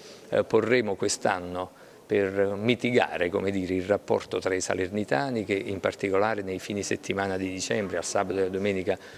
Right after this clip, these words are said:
patiscono questo impatto turistico imponente, e, ehm, appunto il flusso di turisti, proveremo a incoraggiare con un piano tariffario modulare la presenza nei giorni feriali dei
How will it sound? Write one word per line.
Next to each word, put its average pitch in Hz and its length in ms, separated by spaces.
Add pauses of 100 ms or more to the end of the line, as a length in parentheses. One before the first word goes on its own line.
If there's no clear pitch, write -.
(180)
patiscono 107 640
questo 98 320
impatto 95 540
turistico 101 580
imponente, 104 760 (460)
e, 123 320
ehm, 95 600 (260)
appunto 113 420
il 98 60
flusso - 400
di 120 100
turisti, 120 420
proveremo 131 760
a 107 40
incoraggiare 117 1160 (120)
con 107 120
un 107 120
piano 113 260
tariffario 98 640
modulare 101 600 (180)
la 104 160
presenza 113 500
nei 98 160
giorni 101 320
feriali 104 540
dei 90 400